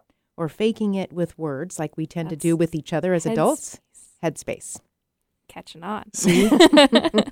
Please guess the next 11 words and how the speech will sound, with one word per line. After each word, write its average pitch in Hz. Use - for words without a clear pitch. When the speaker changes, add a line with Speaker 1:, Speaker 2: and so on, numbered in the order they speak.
Speaker 3:
It's -
like 151
a 147
light 156
Speaker 2:
Yes. -
Speaker 3:
bulb 151
went 135
on. 131
Yeah. 156
Speaker 1:
Mm-hmm. 156
Speaker 3:
Yeah. 180